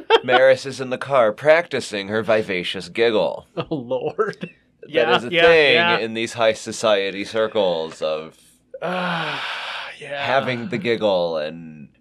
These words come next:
Speaker 2: being the bubbly personality at the dinner party. It's all fake, but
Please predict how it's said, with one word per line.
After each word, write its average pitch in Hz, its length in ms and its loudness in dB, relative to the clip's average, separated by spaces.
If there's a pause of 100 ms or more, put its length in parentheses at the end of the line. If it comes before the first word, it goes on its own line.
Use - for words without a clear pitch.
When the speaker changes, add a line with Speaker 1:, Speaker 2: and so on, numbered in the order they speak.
Speaker 2:
being 113 440 -4
the 101 120 -4
bubbly 110 440 2
personality 101 800 -2
at 87 80 -12
the 98 80 -10
dinner 107 240 -2
party. 78 640 -4 (680)
It's - 180 -12
all 135 320 4
fake, 131 880 0 (460)
but - 360 -4